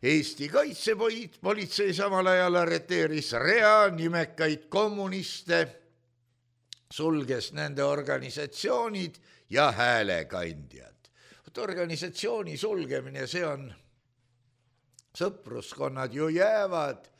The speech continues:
Tuhande üheksasaja kolmekümne kolmandal algas Tallinnast Monte Carlosse kulgev tähesõit kahekümne ühe autoga. Võitis keegi prantslane. Aasta hiljem, tuhat üheksasada kolmkümmend neli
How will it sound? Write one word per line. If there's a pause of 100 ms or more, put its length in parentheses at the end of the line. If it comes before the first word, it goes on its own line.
(480)
Tuhande
üheksasaja
kolmekümne
kolmandal
algas
Tallinnast
Monte
Carlosse
kulgev
tähesõit
kahekümne
ühe
autoga. (1200)
Võitis
keegi
prantslane. (720)
Aasta
hiljem,
tuhat
üheksasada
kolmkümmend
neli